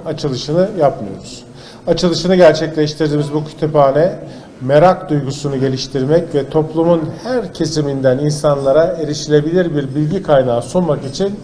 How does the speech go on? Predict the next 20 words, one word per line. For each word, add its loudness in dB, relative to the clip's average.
bir 2
merkez 2
olarak 0
tasarlandı. -2
Bu 6
kütüphane 4
sadece 4
kitapların 0
muhafaza 2
edildiği 0
bir 0
yer 4
değil, 0
aynı 6
zamanda 4
fikirlerin, -2
kültürün 0
ve 2
bilgi -4
birikiminin -2